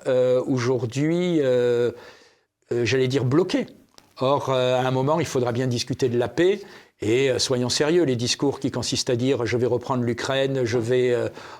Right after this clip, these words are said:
on va repousser la Russie, et cetera» ne tiennent pas la route, parce qu'à un moment, euh, il y a les réalités géo-, euh, géopolitiques qui font que,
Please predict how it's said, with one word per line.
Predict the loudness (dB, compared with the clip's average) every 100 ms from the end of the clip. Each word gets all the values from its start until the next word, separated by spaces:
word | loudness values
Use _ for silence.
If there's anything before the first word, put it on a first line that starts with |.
| -6
on | -4
va | 0 2 0
repousser | 0 -2 -2 0 0 0
la | 0
Russie, | 0 0 0 0
et | 0
cetera» | -2 -2 -2 0
ne | -2
tiennent | -2 -2 -2
pas | -2
la | 0
route, | 0 -2
parce | -6 -6
qu'à | -2 0
un |
moment, | 0 2 2 0 -6 -20 -20 _ -10 -4
euh, | -2 0 0 0 0
il |
y | 0
a |
les | 0
réalités | 2 0 0 -2 -2
géo-, | 0 2 2 0 -4
euh, | -4 -2 0
géopolitiques | 0 0 0 -2 -2 -4 -4 -10 -20 -20 -20 _ -8
qui | -6
font | -2 -2 -2
que, | 0 2 2 4 2